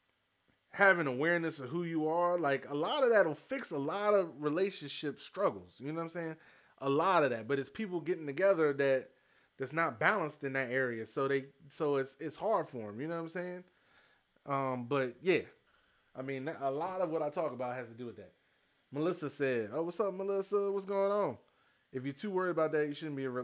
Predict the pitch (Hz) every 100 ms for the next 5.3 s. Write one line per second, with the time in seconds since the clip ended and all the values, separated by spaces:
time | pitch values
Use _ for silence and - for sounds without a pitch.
0 | - 143 131 123 127 135 120 - 107 110
1 | 120 113 113 117 117 107 - 117 - 147
2 | 120 135 139 123 107 87 117 123 143 165
3 | 147 113 165 151 - 120 120 135 127 113
4 | 117 170 - 98 _ - - 190 185 208
5 | 202 113